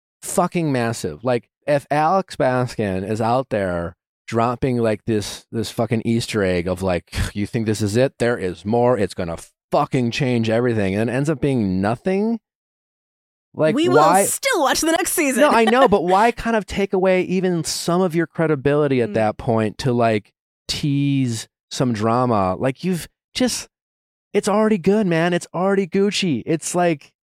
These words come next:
Speaker 3: The
Speaker 1: we
Speaker 3: hype
Speaker 1: love
Speaker 3: is
Speaker 1: it.
Speaker 3: there.
Speaker 1: The hype is there. Why risk leaving us disappointed? Right? He's
Speaker 2: Mm.
Speaker 1: made this whole reunion about the last five minutes. And instead of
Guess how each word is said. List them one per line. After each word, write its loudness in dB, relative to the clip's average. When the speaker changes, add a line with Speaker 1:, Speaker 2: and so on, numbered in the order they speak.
Speaker 3:
The 4
Speaker 1:
we 4
Speaker 3:
hype 2
Speaker 1:
love 6
Speaker 3:
is 0
Speaker 1:
it. 2
Speaker 3:
there. 2
Speaker 1:
The 4
hype 4
is 2
there. 4
Why 2
risk 2
leaving 2
us 0
disappointed? -2
Right? 2
He's -2
Speaker 2:
Mm. -2
Speaker 1:
made 4
this 0
whole 2
reunion 2
about 2
the 2
last 2
five 0
minutes. -2
And 2
instead 4
of 2